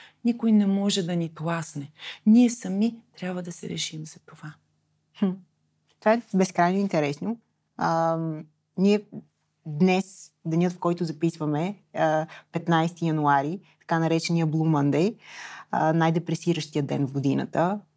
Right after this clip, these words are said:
Speaker 2: по някаква конкретна, не знам, теория. Ти ще, ти ще ни разкажеш. И аз го споменавам, защото когато с теб си <laughs> говорихме, кога да запишем този епизод, и ти каза, „Е, Blue Monday,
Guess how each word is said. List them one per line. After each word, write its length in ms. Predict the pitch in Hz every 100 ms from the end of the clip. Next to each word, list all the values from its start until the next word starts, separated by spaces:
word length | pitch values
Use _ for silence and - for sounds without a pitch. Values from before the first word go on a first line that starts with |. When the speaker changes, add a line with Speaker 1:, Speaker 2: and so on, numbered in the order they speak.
| _
Speaker 2:
по 280 | 156 151 143
някаква 580 | 151 147 151 151 143 139
конкретна, 800 | - 156 156 151 151 147 139 139
не 120 | 147 151
знам, 300 | 151 143 143 - _ _
теория. 580 | 165 143 143 143 160 220 - _ _ _ _
Ти 120 | 180
ще, 220 | 180 -
ти 120 | 190
ще 140 | 190 202
ни 140 | 175
разкажеш. 600 | 165 - 165 202 208 - -
И 60 |
аз 140 | 190 233
го 80 |
споменавам, 520 | 247 214 190 175 214 220
защото 260 | 202 208
когато 300 | - 185 196
с 60 | 196
теб 160 | 190
си 120 | 190 190
<laughs> 60 |
говорихме, 720 | 175 175 196 180 151 165 165 - _ 254 - 381 320 277
кога 240 | - 196 202
да 100 | 208
запишем 400 | 185 196 196 180
този 220 | 175 180
епизод, 360 | 175 156 190 196
и 40 |
ти 100 | -
каза, 220 | - 190
„Е, 100 | 214
Blue 540 | 180 - 202 202 202 196
Monday, 200 | 175